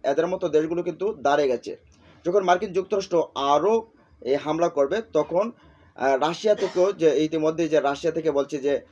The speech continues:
এ, পারমাণবিক অস্ত্র দেবে, তো রাশিয়া থেকেও অন্যান্য অস্ত্র পাঠাবে, তখন রাশিয়াও এখানে ইনভলভ হবে, তারপরে চীনও ইনভলভ হবে, উত্তর কোরিয়াও ইনভলভ হবে, আহ, পাকিস্তানও ইনভলভ হয়ে যেত। কারণ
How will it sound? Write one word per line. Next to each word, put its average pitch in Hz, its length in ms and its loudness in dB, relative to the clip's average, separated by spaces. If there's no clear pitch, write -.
এ, 127 180 0
পারমাণবিক 143 380 0
অস্ত্র 156 240 -2
দেবে, 156 200 -2
তো 143 400 0
রাশিয়া 147 360 -2
থেকেও 165 280 -4
অন্যান্য 139 320 -2
অস্ত্র 143 340 -2
পাঠাবে, 143 380 -2
তখন 139 300 -6
রাশিয়াও 135 420 -2
এখানে 139 240 -2
ইনভলভ 131 440 -4
হবে, 143 200 0
তারপরে 135 320 -4
চীনও 160 280 0
ইনভলভ 131 580 -4
হবে, 139 200 0
উত্তর 156 340 -4
কোরিয়াও 160 300 2
ইনভলভ 143 420 -2
হবে, 139 200 2
আহ, - 760 -4
পাকিস্তানও 151 400 0
ইনভলভ 143 280 0
হয়ে 139 120 4
যেত। 139 140 -4
কারণ 127 280 -2